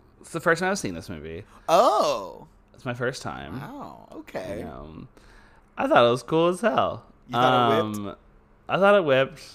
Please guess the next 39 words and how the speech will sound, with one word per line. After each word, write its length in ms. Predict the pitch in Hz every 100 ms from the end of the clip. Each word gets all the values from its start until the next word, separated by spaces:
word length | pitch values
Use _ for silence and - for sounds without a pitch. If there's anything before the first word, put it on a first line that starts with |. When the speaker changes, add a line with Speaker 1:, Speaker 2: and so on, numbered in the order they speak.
| -
Speaker 1:
I 60 | 117
thought 160 | 123
it 60 | 104
nay-nayed. 400 | 104 104 101 104
I 80 | 120
thought 120 | 156
it 40 |
was 120 | 165 160
really 160 | 160
cool. 220 | 151 135
I, 300 | 107 120 131
yeah, 320 | 135 123 120 101
I 80 |
really 260 | 120 143 143
liked 400 | 123 110 - 120
the 80 | 113
fighting, 540 | 101 95 101 98 92
and 240 | 98 104 110 - - -
I 140 | 185
just 160 | 226 180
love 100 | 143
Ang 220 | 117 107
Lee 120 | 101
in 140 | 104 101
general. 580 | 98 92 101 113 117 117
I 120 | 107
just 160 | 104 110
think 140 | 107
he 100 | 110
gets, 280 | 98 95 104
like, 180 | 87 92
drama 520 | 87 76 82 95 117
down, 440 | 123 131 139 139
like, 160 | 117 98
capital 360 | 98 92 104
D 200 | 101 95
drama. 680 | 90 - 55 80 113 127 135 _ _ _ _ _ _ 110
Speaker 2:
Yeah. 160 | 110
Speaker 1:
And, 680 | 107 110 110 110 107 107 107